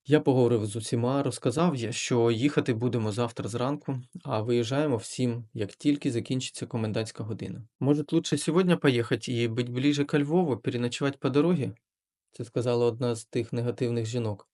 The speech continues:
Але тон вже був більш м'який. «Чтобы успеть уехать, если Киев захватят. Ночувати в полі теж не дуже безпечно», — відповів я. «Подивись, що в Бородянці,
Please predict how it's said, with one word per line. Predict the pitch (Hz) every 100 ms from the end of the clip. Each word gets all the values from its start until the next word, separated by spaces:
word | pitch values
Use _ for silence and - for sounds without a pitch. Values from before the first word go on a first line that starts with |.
| _ _ _ _ -
Але | 113 127 127
тон | - 151 185
вже | 131 143
був | 127 143
більш | 127 123 -
м'який. | 147 143 - 110 107 - _ _ _ _
«Чтобы | - - 143 143
успеть | 139 - 147 139
уехать, | 139 175 131 -
если | 123 -
Киев | 117 147 143 117
захватят. | 120 - 107 - - -
Ночувати | 117 139 151 165
в | -
полі | - 170 139
теж | 180 180
не | 147
дуже | 117 117 110
безпечно», — | 110 110 113 107 - 107
відповів | 107 - 110 110
я. | 120 117 104
«Подивись, | - 131 147 156
що | - 147 143
в |
Бородянці, | 127 143 143 143 117 - 123 107